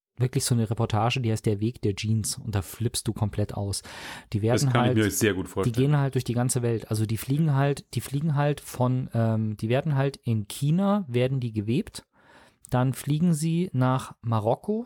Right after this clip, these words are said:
Speaker 1: zum Färben, dann fliegen sie nach Bangladesch zum Knöpfe annähen, dann fliegen sie von dort aus irgendwie na-, in die Türkei, damit sie dort den Used Look bekommen. Also das heißt, das Ding ist schon quasi von den Kilometern her einmal um die Welt geflogen, bevor es bei uns landet.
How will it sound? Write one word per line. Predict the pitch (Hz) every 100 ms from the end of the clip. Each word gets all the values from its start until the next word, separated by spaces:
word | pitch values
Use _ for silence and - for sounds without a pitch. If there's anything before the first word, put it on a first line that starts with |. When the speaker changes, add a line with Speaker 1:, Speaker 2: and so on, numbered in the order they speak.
| _
Speaker 1:
zum | - 120
Färben, | - 113 117 175 226 _ _ _ -
dann | 131 151
fliegen | - 180 180 180
sie | 165 170
nach | 139 -
Bangladesch | - 123 123 113 131 196 - -
zum | 110
Knöpfe | - 143 156 - -
annähen, | 156 175 175 185 240 - - - - - _
dann | 135 156
fliegen | - 175 170 170
sie | 156 151
von | 135 123
dort | 127 160 -
aus | 160 160 -
irgendwie | 139 147 143 147 147 147
na-, | 127 127 131 -
in | 123 123
die | 117
Türkei, | - 117 - - 120 202 -
damit | 131 131 -
sie | 123
dort | 120 131 -
den | 113
Used | 104 147 - 175
Look | 175 -
bekommen. | 165 - 170 185 226
Also | 247 120 120
das | 123 131
heißt, | 147 156
das | 131
Ding | - 156 165
ist | -
schon | 143
quasi | - 143 139 -
von | - 123
den | 131
Kilometern | - 123 123 135 143
her | 135 -
einmal | 123 135
um | 127
die | 117
Welt | 117 135
geflogen, | - - 131 127 113
bevor | - 117
es | -
bei | 113
uns | 107 110 98
landet. | 98 104